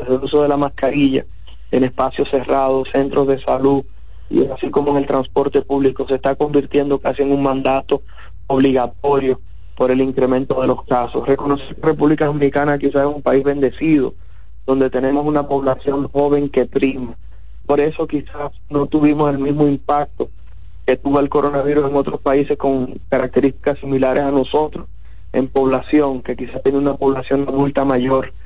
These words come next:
que superaba los valores que tenemos nosotros, pero que amparado en esto, que no podemos permitir como personas jóvenes que nuestros adultos mayores se infecten, y que la responsabilidad tiene que ser de todos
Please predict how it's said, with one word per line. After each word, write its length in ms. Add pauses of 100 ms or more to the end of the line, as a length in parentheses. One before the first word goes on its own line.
(320)
que 220
superaba 720 (340)
los 180
valores 360
que 120
tenemos 380
nosotros, 500
pero 240
que 80
amparado 480
en 120
esto, 360 (520)
que 120
no 260
podemos 440 (160)
permitir 580
como 240
personas 640
jóvenes 440 (580)
que 320
nuestros 460
adultos 400
mayores 420
se 80
infecten, 560 (460)
y 60
que 100
la 100
responsabilidad 760
tiene 180
que 120
ser 240
de 120
todos 480